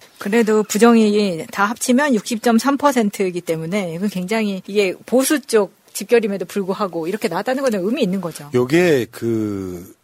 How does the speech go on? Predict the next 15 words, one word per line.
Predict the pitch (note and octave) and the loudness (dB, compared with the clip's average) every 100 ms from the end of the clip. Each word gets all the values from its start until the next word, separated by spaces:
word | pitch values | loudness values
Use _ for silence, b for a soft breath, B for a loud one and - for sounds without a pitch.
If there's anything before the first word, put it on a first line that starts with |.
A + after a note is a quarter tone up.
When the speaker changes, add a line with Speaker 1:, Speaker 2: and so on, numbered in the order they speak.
| _ - | _ -8
Speaker 2:
스트레이트 | - F#3+ G#3 - E3+ | -2 2 2 2 -2
뉴스가 | C3 G#2 A#2 A#2 A2+ | -2 -2 0 0 2
좋은 | C#3 D#3 E3 | 2 2 2
씨엔아이 | C3+ D#3+ D#3+ D3+ C#3 | 0 2 4 4 2
의뢰해서 | G#2 A2+ A#2 G2+ G#2 | 0 2 2 2 -2
한 | G2 G#2+ | -2 -4
천 | D3+ | 0
명한테 | F3 E3 B2+ | 2 2 -2
한 | A2+ G#2+ | -6 -2
여론조사인데, | F#2+ G2+ G2 G2+ D#2+ E2+ F#2 D2+ - B B | -2 -2 -6 -6 -4 -2 -2 -6 -14 B B
여긴 | A2+ D3 | -4 -4
뭐 | B2 | -4
당연히 | - C3 A#2+ | -6 -6 -4
자동응답일 | G2+ C3 A#2+ F2+ D#2+ | -2 -2 -2 -2 -4
거고요. | - G2 D2+ F2 | -10 -10 -10 -12